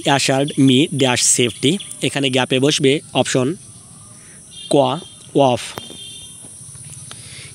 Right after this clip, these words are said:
এ সমান টু বি সমান থ্রি সি এবং এবিসি সমান থার্টি সিক্স হলে সি সমান কত? উত্তর হবে দুই, অপশন গ।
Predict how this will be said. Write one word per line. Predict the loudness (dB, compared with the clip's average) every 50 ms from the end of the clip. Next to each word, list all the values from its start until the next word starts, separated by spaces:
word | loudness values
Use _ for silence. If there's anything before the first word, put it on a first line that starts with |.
| -6 -2
এ | 0 0 0
সমান | 0 2 2 2 2 2
টু | 4 6 6
বি | 6 6 4 2
সমান | 2 2 2 2 2 2
থ্রি | 2 2 2 2
সি | 2 2 0 0 0 0
এবং | 2 2 4 2 2 2 2 2
এবিসি | 2 4 4 2 2 2 0 2
সমান | 2 4 4 4 4 2
থার্টি | 2 0 0 0 2 0 0
সিক্স | 0 0 0 0 2 0 -2 -2 0
হলে | 2 2 2 2 0 0
সি | 0 -2 2 4 4 4
সমান | 4 4 2 2 0 0
কত? | 0 -2 0 2 0 0 0 -2 -6 -18 -20 -20 -20 -4 -2
উত্তর | -2 0 0 0 0
হবে | 0 0 0 0 -2 -4 -8 -16 -20 -20 -20 -20 -20 -20 -20 -20 -20 -20 -20 -20 -14 -8 -6 -2
দুই, | 4 6 8 8 6 6 2 -6 -12 -18 -12 -4
অপশন | -2 0 0 0 0 0 0 0 -2 -4 -6 -12 -16 -8 -4 -4 0 2
গ। | 2 2 2 0